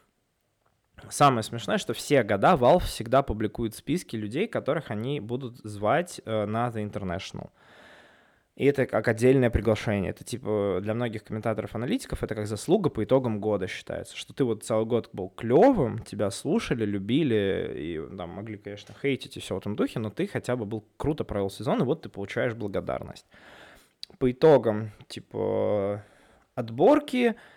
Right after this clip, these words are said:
были очень своеобразные лица. Ну, во-первых, для меня, потому что я не пони-, ну, многих я не знал,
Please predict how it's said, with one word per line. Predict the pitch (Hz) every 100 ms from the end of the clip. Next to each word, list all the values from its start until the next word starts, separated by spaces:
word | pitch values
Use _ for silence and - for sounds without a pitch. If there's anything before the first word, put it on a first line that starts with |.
| - _ _ _ _ -
были | 117 143 196 170 -
очень | 135 -
своеобразные | - 123 107 113 117 117 110
лица. | 104 92 - - - -
Ну, | 160 151 -
во-первых, | 120 117 - 185 269 285 233 -
для | 120
меня, | 110 113 151
потому | 208 - 113 135
что | - - 151
я | 127 113
не | 143 143
пони-, | 127 98
ну, | 143 143
многих | 104 165 190 -
я | 127
не | 135
знал, | 107 92 87 180 -